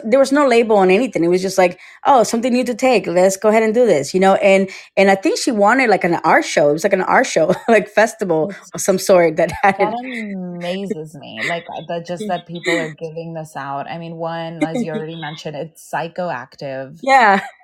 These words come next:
Speaker 2: Um, I also, like, I'm getting chills just
Speaker 1: <laughs>
Speaker 2: thinking about that and talking about it because I'm, I'm really big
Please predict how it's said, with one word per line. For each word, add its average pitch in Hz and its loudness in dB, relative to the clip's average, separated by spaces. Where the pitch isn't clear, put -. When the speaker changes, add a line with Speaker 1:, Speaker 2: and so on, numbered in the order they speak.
Speaker 2:
Um, 151 -6
I 196 -4
also, 196 -4
like, 185 -6
I'm 185 -4
getting 208 -8
chills 160 -12
just 220 -8
Speaker 1:
<laughs> - -20
Speaker 2:
thinking 165 -12
about 180 -6
that 180 -4
and 180 -10
talking 165 -12
about 202 -8
it 196 -8
because 170 -14
I'm, 170 -10
I'm 175 -8
really 180 -6
big 156 -8